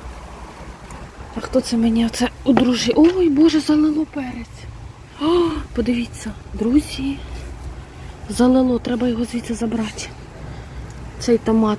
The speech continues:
теж, це... Тут нормально, це треба забрати.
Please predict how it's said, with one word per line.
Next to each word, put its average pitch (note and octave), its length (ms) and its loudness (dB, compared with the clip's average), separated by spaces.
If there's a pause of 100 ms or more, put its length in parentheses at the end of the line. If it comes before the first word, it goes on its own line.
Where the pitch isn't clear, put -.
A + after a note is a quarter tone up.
теж, D4 220 2 (800)
це... G#3+ 240 -4 (1120)
Тут A#3+ 180 4
нормально, A3+ 760 4
це A#3+ 80 -4
треба A#3+ 280 2
забрати. A3+ 560 -2